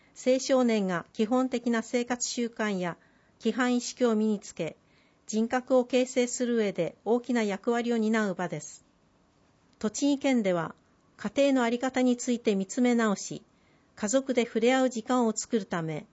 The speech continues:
毎月第三日曜日を触れ合い育む家庭の日と定めています。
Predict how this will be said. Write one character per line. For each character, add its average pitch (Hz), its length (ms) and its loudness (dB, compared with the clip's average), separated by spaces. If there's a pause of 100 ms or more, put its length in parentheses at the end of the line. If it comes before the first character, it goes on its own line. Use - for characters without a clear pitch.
(500)
毎 240 240 2
月 202 280 -4
第 233 220 2
三 262 220 0
日 240 300 0
曜 240 160 6
日 190 160 0
を 175 240 -2
触 - 120 -6
れ 247 100 4
合 240 80 2
い 226 80 0
育 226 480 -2
む 185 200 -2 (560)
家 - 160 -8
庭 277 200 4
の 262 80 2
日 - 160 -8
と - 200 -2
定 214 300 -2
め 240 100 4
て 233 120 0
い 185 100 0
ま 151 140 -6
す。 - 240 -20